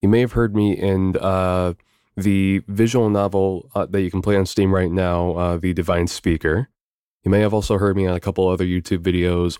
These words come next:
or maybe you just know me as a person. I don't know. The art has really been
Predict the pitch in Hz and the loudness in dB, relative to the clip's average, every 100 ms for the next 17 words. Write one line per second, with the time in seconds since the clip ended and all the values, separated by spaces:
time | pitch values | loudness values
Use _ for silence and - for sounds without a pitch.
0 | - 98 98 95 120 143 151 127 120 123 | 0 2 2 2 0 0 -4 -2 -2 0
1 | 123 - - - _ _ _ - 110 113 | 0 -2 -12 -16 _ _ _ 0 2 4
2 | 104 104 95 92 85 87 - 73 80 87 | 2 0 -2 -4 -4 -6 -6 -4 -2 -2
3 | 82 - _ _ _ _ _ _ _ _ | -4 -6 _ _ _ _ _ _ _ _
4 | - 110 117 117 - 135 131 180 - - | -4 2 2 2 -2 -2 0 0 -4 -12
5 | - 143 110 104 101 110 113 95 104 104 | -2 -2 0 -4 0 2 0 2 2 2
6 | 101 98 95 | 0 -2 -4